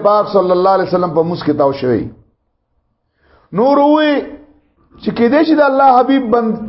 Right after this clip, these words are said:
بنده دې خطا شوی، نو هغه مخ وانه وړلو، لس صحابه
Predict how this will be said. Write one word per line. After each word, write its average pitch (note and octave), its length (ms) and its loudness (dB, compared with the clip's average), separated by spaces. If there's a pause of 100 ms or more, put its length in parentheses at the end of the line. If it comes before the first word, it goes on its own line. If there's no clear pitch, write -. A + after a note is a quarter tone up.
بنده A3 280 2
دې B3+ 160 4
خطا G#3 280 2
شوی، B3+ 360 4 (1300)
نو F3 80 0
هغه A3 300 2
مخ B3 220 0
وانه B3 280 4
وړلو، C4+ 380 4
لس C#4+ 280 2
صحابه A3 480 2